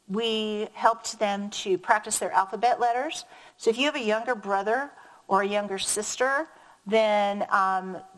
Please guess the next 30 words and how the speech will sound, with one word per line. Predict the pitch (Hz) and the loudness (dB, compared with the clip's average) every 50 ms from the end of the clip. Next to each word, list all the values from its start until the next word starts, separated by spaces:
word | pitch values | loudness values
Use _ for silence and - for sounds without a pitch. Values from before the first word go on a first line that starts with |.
| - _ | -20 _
this | - 165 208 220 233 - - - | -2 2 4 4 4 2 2 2
might | 240 233 214 - | 2 2 2 0
be | 226 214 | 0 0
a | 196 | 0
really | 185 196 202 220 220 | 0 2 0 0 0
good | 190 220 208 - | 0 -2 -4 -4
time | - - 196 190 202 | -4 -2 -2 -2 -2
for | 214 - 208 | -6 -10 -8
you | 196 202 190 | -6 -2 -2
to | 180 165 | -2 -2
help | 160 - 190 175 175 175 - - | -2 0 0 0 0 0 -4 -4
them | - 196 196 202 208 226 240 254 - - - - - _ | -2 0 2 2 0 -2 -4 -8 -12 -16 -20 -20 -20 _
to | - - 226 | -10 -2 0
make | 208 196 190 - | 0 0 2 0
sure | - - - 185 175 185 | -2 -4 -2 -2 -4 0
that | 196 214 202 - - | 0 0 0 0 -4
when | 180 185 185 185 | -8 -8 -6 -6
they | 180 175 175 | -6 -6 -2
come | - - 196 220 | 0 0 0 2
back | 233 226 214 - - | 2 0 0 -2 -4
to | 220 | -4
school, | 208 - - - 214 220 240 247 240 | -4 -4 0 2 2 4 4 2 2
they | 202 170 170 | 0 -2 -2
know | 180 185 180 160 - | 0 -2 -2 0 2
all | - 180 185 202 226 | 2 2 4 4 2
of | 220 220 | 0 0
their | 226 220 | 0 0
alphabet | - 202 208 - 226 214 214 214 - - | 2 0 0 -2 -2 -2 -2 -2 -2 -2
letters | 214 202 208 214 214 214 - - - - - - _ _ _ _ _ - | -2 0 0 0 -2 -2 -4 -8 -10 -14 -20 -20 _ _ _ _ _ 2
and | 185 180 180 175 180 | 2 2 2 0 -4